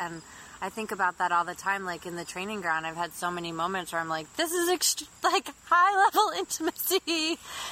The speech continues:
Is this in-, intact with my agreements?" And I look around and I check in with myself, and I think, "Yeah, it's totally with my agreements." And, like, I'm really into intimacy. That's the main thing I'm into,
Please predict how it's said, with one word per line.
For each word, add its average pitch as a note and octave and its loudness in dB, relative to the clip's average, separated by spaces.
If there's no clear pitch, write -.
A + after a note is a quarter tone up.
Is B3+ -4
this D4+ 0
in-, C#4 -2
intact B3+ 2
with B3+ -8
my B3 0
agreements?" A#3+ -4
And A3 -2
I G#3 0
look A3 -2
around A3 2
and G3+ -6
I G3+ -6
check F#3+ -12
in G3 -8
with G#3 -10
myself, F#3 -6
and F3+ -14
I F3+ -10
think, F3 -12
"Yeah, G#3+ 2
it's D#3 -12
totally F#3+ -6
with F#3+ -12
my F3 -6
agreements." F3 -8
And, F#3 -2
like, E3 -6
I'm G#3 0
really A#3 4
into G#3+ -2
intimacy. G3+ -4
That's F3 -4
the G#3 -2
main F3+ -2
thing F#3 -6
I'm F3 -4
into, E3+ -4